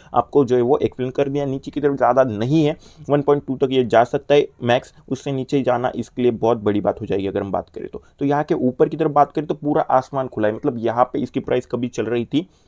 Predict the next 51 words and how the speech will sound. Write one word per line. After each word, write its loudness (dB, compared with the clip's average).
ट्वेल्व 4
रुपीज़ -2
के 0
आसपास। 2
अभी 2
जो 2
इसका 0
फर्स्ट 2
टारगेट 4
बनेगा 0
वो 0
थ्री 0
पॉइंट -2
सिक्स -4
रुपीज़ -2
का 4
यहाँ 2
पे 4
बनता 0
हुआ 2
हमें -4
सीधे -6
सीधे -4
दिख -8
सकता -6
है। -2
वो 2
जो -2
एक -2
स्ट्रॉन्ग -4
रेजिस्टेंस -6
हम -6
इसे, -4
अ, 6
फेस 2
करते -4
हुए 2
दिख -4
सकते -4
हैं 2
अगले 0
कुछ -6
दिनों -8
में, -4
अगर -2
यहाँ -2
से -2
जो 0
मोमेंटम -6
बनता -4
है। -4